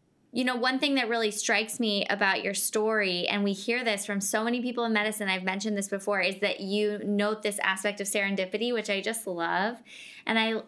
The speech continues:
I love this recurring theme in people who are really passionate about what they're doing, is that they were led there in ways that they couldn't have predicted. And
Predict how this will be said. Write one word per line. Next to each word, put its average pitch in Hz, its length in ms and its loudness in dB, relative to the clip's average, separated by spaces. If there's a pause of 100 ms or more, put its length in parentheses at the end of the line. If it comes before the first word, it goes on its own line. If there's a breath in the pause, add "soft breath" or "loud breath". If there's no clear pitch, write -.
I 233 120 4
love 240 240 2
this 302 200 0
recurring 220 600 0
theme 196 280 0
in 202 120 0
people 202 360 0
who 196 400 0 (260 loud breath)
are 202 100 2
really 202 240 2
passionate 208 520 0
about 196 220 2
what 202 140 0
they're 190 100 0
doing, 190 400 0
is 190 140 0
that 196 160 -2
they 196 160 2
were 190 160 0
led 180 340 0
there 214 440 0 (340 loud breath)
in 214 140 4
ways 214 200 4
that 226 140 -2
they 208 80 4
couldn't 220 260 0
have 214 160 0
predicted. 220 640 2
And 208 280 0